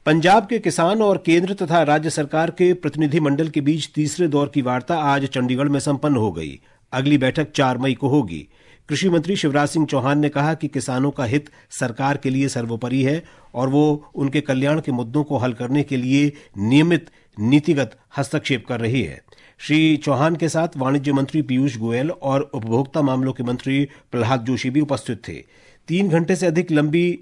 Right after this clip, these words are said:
चर्चा में किसानों की मांगों के विभिन्न कानूनी, आर्थिक और अन्य आयामों पर चर्चा की गई। विदेश मंत्रालय ने आज गजा की स्थिति पर चिंता व्यक्त की। मंत्रालय ने सभी बंधकों की रिहाई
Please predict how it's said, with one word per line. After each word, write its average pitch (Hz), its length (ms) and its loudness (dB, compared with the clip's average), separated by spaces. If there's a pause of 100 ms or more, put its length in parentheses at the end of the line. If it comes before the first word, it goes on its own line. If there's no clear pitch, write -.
(120)
चर्चा 143 320 0
में 147 280 2 (380)
किसानों 151 400 0
की 170 140 -2
मांगों 135 340 0
के 160 160 0
विभिन्न 139 380 0
कानूनी, 135 560 0 (120)
आर्थिक 123 420 -2
और 139 400 2
अन्य 151 420 0 (140)
आयामों 139 380 0
पर 127 180 -4
चर्चा 127 320 -4
की 131 200 -2
गई। 82 260 -6 (520)
विदेश 190 340 2
मंत्रालय 196 420 4
ने 214 160 4
आज 185 340 2
गजा 147 360 2
की 190 160 2
स्थिति 165 220 -6
पर 175 140 2
चिंता 165 280 0
व्यक्त 139 240 -2
की। 78 300 -6 (320)
मंत्रालय 139 420 0
ने 170 160 2
सभी 139 300 0
बंधकों 127 440 0
की 143 120 -4
रिहाई 135 500 0